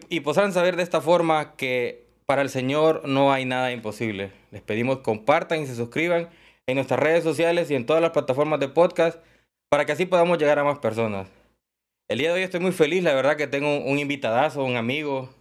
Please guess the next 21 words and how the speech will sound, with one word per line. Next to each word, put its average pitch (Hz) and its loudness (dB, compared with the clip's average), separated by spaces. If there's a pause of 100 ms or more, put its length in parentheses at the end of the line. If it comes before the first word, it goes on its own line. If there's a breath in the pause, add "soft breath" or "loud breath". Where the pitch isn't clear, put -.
(360)
Tengo 143 -4
poco 151 2
tiempo 147 -2
de 139 2
conocerlo, 147 -2 (440 soft breath)
pero 120 2
siento 127 -2
que 135 -2
lo 139 2
conozco 131 2
de 127 2
hace 123 0
años. 135 0
Es 120 0
un 127 0
ejemplo 131 -2
para 113 2
mí, 123 -4
de 127 2
hecho, 135 -6
porque 101 -4